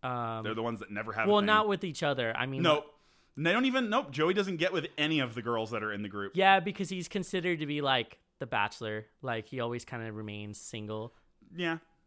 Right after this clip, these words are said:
Speaker 1: Um, I don't know what, what the deal is. I haven't watched enough of it to know. What,
Speaker 2: Ask
Speaker 1: like
Speaker 2: me questions, I'll answer them.
Speaker 1: Right. Oh, so what's up with, uh, Phoebe? Like, is she always remains the
Speaker 2: Uh,
Speaker 1: single
Speaker 2: Phoebe has,
Speaker 1: character?
Speaker 2: Phoebe has boyfriends.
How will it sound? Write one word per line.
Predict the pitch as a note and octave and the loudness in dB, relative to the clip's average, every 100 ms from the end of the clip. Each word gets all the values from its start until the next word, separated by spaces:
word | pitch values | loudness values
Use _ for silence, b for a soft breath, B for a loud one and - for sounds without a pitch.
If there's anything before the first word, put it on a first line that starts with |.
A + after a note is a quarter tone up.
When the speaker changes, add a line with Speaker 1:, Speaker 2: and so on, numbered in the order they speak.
| - | -4
Speaker 1:
Um, | C3+ B2 A#2+ - | -2 0 -2 -2
I | D3 | -2
don't | G#3 | 0
know | A3 | 0
what, | G3+ F#3+ - - | 0 -2 -6 -14
what | D3 C#3+ D#3 D3+ - | -6 0 0 -2 -10
the | |
deal | C#3 C#3+ D3 | -8 -4 -2
is. | C#3+ | -2
I | C3+ | -2
haven't | D#3 E3 | -2 0
watched | D3 C#3 - | 0 0 -2
enough | A#2+ G#2+ | -8 -8
of | G#2 | -10
it | G#2 | -10
to | G#2+ | -10
know. | G2 G2 - _ | -10 -10 -14 _
What, | A#2+ B2+ | -2 4
Speaker 2:
Ask | C#3+ | 4
Speaker 1:
like | B2+ | 4
Speaker 2:
me | E3 | -2
questions, | E3 - C3 | -2 -2 -2
I'll | B2 | 2
answer | A#2 A2+ B2 | 2 0 -8
them. | G#2+ G#2 | -12 -6
Speaker 1:
Right. | D3 E3 E3 | 4 4 4
Oh, | F3+ | 0
so | F3 G3+ | 0 4
what's | G#3+ G#3+ | 4 4
up | A3+ G3+ | 2 4
with, | G#3 - _ _ _ - | 0 0 _ _ _ -6
uh, | D3+ C#3+ C3+ - | -2 0 -2 -4
Phoebe? | - D#3 B2 A2 | -6 -6 -4 -4
Like, | A2 A#2+ | -6 -8
is | |
she | - C#3 | -8 -2
always | C3+ C3+ C3+ C3 | 0 0 -2 -4
remains | C3+ C3 C3 C3 C3 C3 - - _ _ | -6 -4 -4 -4 -6 -8 -12 -18 _ _
the | - B2 A#2+ A#2+ - | -4 -2 -4 -6 2
Speaker 2:
Uh, | E3+ | 4
Speaker 1:
single | E3+ C3+ D4 | 4 2 4
Speaker 2:
Phoebe | G4 | 4
has, | - - | 4 2
Speaker 1:
character? | - | 0
Speaker 2:
Phoebe | G4+ | 2
has | G4 E4 G#3+ - | 0 0 -6 -10
boyfriends. | E3 E3 - F#3+ | -4 -2 -2 -4